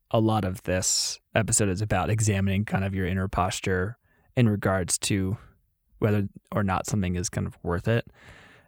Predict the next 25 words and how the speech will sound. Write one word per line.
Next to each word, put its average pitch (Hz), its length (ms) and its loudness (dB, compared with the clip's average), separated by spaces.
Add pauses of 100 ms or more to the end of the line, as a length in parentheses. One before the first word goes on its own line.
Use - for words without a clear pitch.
Um, 107 420 4 (680)
and 127 160 4
you 135 60 8
were, 123 240 6
you 127 100 2
were 120 40 4
saying 123 240 4
every 131 140 6
time 135 220 6
you 117 140 8
were 107 200 4 (460)
traveling 107 800 2 (360)
this, 110 180 -2 (100)
on 107 100 2
this 101 140 0
last 98 200 0
trip, - 280 2
then 110 160 2
you'd 101 180 2
compare 107 480 2
it - 200 -2
to 101 260 2
traveling 101 380 2
by 98 120 0
yourself. 95 800 2